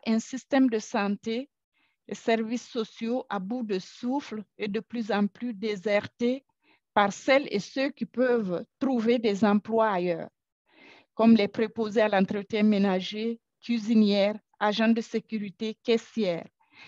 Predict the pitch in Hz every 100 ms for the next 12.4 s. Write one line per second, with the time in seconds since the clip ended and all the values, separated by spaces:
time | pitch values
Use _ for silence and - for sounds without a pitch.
0 | - - 277 302 233 233 _ 262 277 339
1 | 349 _ - 226 202 226 - 254 - -
2 | 240 - 349 247 240 - 247 214 202 247
3 | 269 _ - 202 196 - 226 190 226 269
4 | 240 - _ _ _ - 262 262 240 -
5 | 240 240 240 220 254 226 226 220 233 202
6 | 226 220 240 247 _ _ _ _ 269 262
7 | - 240 277 285 214 220 - 220 - 277
8 | 269 - _ 269 302 - 311 339 226 208
9 | 226 226 - 233 226 - 226 240 - 233
10 | 220 _ - 285 247 226 190 220 226 233
11 | _ _ _ - 202 214 - 202 - 196
12 | 175 - 190 175